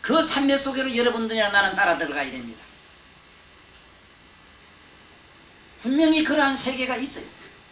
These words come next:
그런데 지구상에서 찾으면 안 돼요. 물질 세계에서 있다는 건 아니고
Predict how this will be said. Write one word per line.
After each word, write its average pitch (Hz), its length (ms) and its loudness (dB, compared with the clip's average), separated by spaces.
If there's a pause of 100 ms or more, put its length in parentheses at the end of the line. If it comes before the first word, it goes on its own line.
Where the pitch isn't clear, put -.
(360)
그런데 285 360 0
지구상에서 226 580 -2
찾으면 196 380 -6
안 - 140 -10
돼요. - 140 -16 (1300)
물질 277 360 0
세계에서 247 400 -2
있다는 208 260 0
건 185 140 -6
아니고 147 320 -8